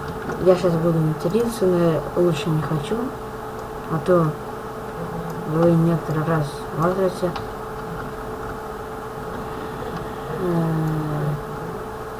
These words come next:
ну, смотрите при маме это. Вдруг мама услышит вас.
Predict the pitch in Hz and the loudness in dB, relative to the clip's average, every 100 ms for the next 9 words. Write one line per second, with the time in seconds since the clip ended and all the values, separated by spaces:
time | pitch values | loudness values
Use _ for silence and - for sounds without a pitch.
0 | - 160 160 - - - 196 196 190 170 | -4 -2 -2 -6 -8 0 4 6 6 2
1 | 170 - 170 175 226 240 220 196 180 - | 0 0 4 8 10 8 4 2 0 -2
2 | - - - - - - 175 175 180 180 | -6 -8 -8 -6 -6 -2 2 4 4 4
3 | 165 156 143 175 175 - - 156 | 4 2 0 0 -2 -2 -2 -2